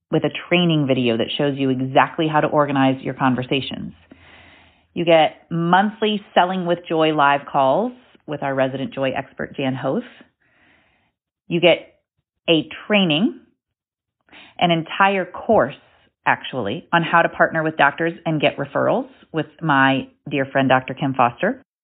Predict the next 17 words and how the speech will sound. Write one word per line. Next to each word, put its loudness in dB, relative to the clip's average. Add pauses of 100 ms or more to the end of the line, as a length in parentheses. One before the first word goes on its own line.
(520)
You 0
get 4
a 2
ninja 2
copywriting 2
and 0
messaging -2
course 0 (840)
taught 0
by 4
Laura 2
Magictano. -2 (1120)
You -2
get 2
guest 0 (140)
expert -2
trainings -2